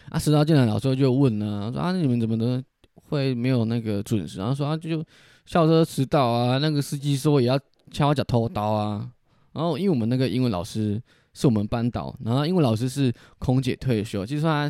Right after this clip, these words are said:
听不懂台语啦，然后他就是说：“啊，什么意思？”那样子，然后就说，他说他在拿枪射我们呐。<laughs> 然后那个老-，老师就说：“啊，这校车司机其实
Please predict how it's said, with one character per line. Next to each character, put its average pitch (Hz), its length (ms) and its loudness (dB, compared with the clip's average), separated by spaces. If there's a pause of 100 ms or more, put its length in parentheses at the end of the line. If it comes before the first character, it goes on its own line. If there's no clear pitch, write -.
(120)
听 156 140 0
不 135 80 -2
懂 98 100 -4
台 101 220 -6
语 104 220 -4
啦， 50 140 -8 (200)
然 104 180 -6
后 120 60 -2
他 120 60 -2
就 120 160 -4
是 117 60 -4
说 113 340 -2
：“啊， 160 180 -6 (560)
什 180 180 -2
么 196 80 2
意 196 220 0
思？” 123 180 -4 (280)
那 123 80 -6
样 123 200 -2
子， 104 340 -8 (380)
然 113 120 -8
后 151 140 -2
就 175 120 -2
说， 151 400 2 (220)
他 170 160 0
说 185 140 2
他 165 280 2
在 160 100 4
拿 127 180 0
枪 143 220 2
射 135 240 4
我 64 160 -8
们 64 260 -12
呐。 69 100 -12 (400)
<laughs> 170 1600 2
然 117 100 -2
后 120 140 0
那 123 180 0
个 - 140 -4
老-， 92 240 -6
老 113 120 -10
师 123 120 -6
就 135 160 0
说 123 300 0 (100)
：“啊， 104 640 -6
这 123 140 -6
校 143 180 -2
车 156 140 2
司 156 160 -4
机 156 180 -6
其 135 220 -4
实 135 320 0